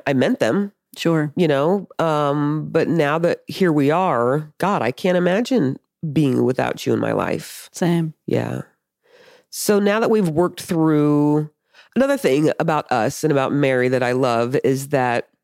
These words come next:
Speaker 1: we were able to have a lot of good conversations about the
Speaker 2: Yeah.
Speaker 1: relationship and what had happened and what was good and what didn't work.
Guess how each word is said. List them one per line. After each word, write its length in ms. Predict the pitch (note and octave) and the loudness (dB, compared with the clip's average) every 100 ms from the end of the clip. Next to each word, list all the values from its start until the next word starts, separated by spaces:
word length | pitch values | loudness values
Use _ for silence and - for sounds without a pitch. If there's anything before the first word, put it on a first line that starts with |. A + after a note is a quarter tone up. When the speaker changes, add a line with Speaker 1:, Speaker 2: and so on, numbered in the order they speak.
| _ _ _ _ - | _ _ _ _ -4
Speaker 1:
we 160 | F#3+ A3+ | 0 2
were 200 | A3 F#3+ | 2 2
able 200 | E3+ D3 | 2 0
to 80 | C#3 | 0
have 180 | C#3+ B2 | 0 0
a 40 | |
lot 600 | A#2+ B2 C3+ C#3 C#3 B2 | -2 -2 0 2 2 0
of 140 | A2 A2+ | -2 0
good 180 | B2 - | -2 0
conversations 920 | A2+ G#2 G2+ F#2 F2+ - E2 C#2+ - - | -2 -2 -2 0 0 -2 -4 -4 -8 -6
about 440 | B2+ A#2 A2+ G3+ | -2 -2 -2 0
the 80 | E3 | 0
Speaker 2:
Yeah. 100 | C#3 | 2
Speaker 1:
relationship 840 | B2 A2+ A2+ - A#2+ - A#2 C3+ - | 2 0 0 -2 -4 -2 -2 -2 -2
and 300 | C3+ B2+ B2 | -2 0 -2
what 160 | C3 | -2
had 120 | C3 | 0
happened 540 | C#3 F3+ F3+ F3+ E3 D#3 | 0 -2 0 0 2 2
and 100 | C#3 | 0
what 140 | - | 0
was 180 | C3 C3 | -2 -2
good 260 | F3 F3 E3 | 0 2 2
and 120 | C#3+ | 2
what 180 | C3+ - | 0 0
didn't 240 | C#3 C#3 | -2 0
work. 520 | E3 F#3 F3+ D#3 - | 0 0 0 -2 -10